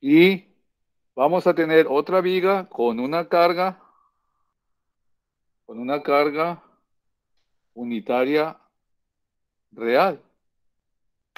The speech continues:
Real. Así.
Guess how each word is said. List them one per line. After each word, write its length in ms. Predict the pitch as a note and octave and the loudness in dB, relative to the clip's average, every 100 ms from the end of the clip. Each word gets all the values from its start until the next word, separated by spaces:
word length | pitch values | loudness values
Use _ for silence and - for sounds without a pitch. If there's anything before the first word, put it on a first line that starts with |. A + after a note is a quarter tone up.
| - _ _ _ _ _ _ _ _ _ _ _ _ _ _ _ | -20 _ _ _ _ _ _ _ _ _ _ _ _ _ _ _
Real. 440 | A2 A2 A2+ F3+ F3 _ _ _ _ _ _ _ _ _ _ _ _ _ _ _ _ _ _ _ _ _ _ _ _ _ _ _ _ _ _ _ _ _ _ _ _ _ _ _ _ _ | -10 -4 -2 -2 -6 _ _ _ _ _ _ _ _ _ _ _ _ _ _ _ _ _ _ _ _ _ _ _ _ _ _ _ _ _ _ _ _ _ _ _ _ _ _ _ _ _
Así. 280 | G#2 C#3 | -16 -14